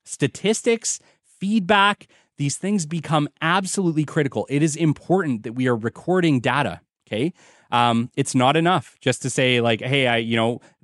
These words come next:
on average, we do this." How can you even get to that on average if you don't have the data? You can't just be pulling numbers from the sky. So it's very important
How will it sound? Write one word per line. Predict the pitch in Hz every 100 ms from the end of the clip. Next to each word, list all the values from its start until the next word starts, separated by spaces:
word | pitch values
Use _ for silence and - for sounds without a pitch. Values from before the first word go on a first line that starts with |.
| _ -
on | 127
average, | 127 127 123 117 101
we | 120
do | 113 110
this." | 120 110 - - _
How | - 160
can | 160 180
you | 196
even | 175
get | 143 151 -
to |
that | 165 147 -
on | 127 131
average | 113 135 151 117 98 104 -
if | 135 -
you | 117
don't | 101 123 127 123
have | 127 120
the | 107
data? | 101 117 104
You | 95 113
can't | 156 147
just | 156 -
be | 147
pulling | 143 143 127
numbers | 123 120 110
from | 113
the | 104
sky. | - 82 - _ - _ _
So | - 147
it's | 135 117
very | 107 123 143 190
important | 214 175 170 139 120 113